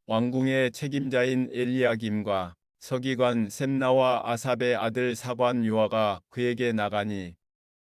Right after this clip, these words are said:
랍사게가 그들에게 이르되 너희는 히스기야에게 말하라.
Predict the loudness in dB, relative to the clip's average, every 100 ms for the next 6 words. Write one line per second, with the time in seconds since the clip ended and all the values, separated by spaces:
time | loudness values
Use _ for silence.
0 | _ _ -4 -2 -2 0 -2 0 2 4
1 | 4 2 0 -2 0 2 2 0 0 -2
2 | -2 -2 -4 -12 _ -4 0 2 2 2
3 | 2 -2 -8 -12 -6 2 2 4 2 0
4 | 0 0 0 0 0 -4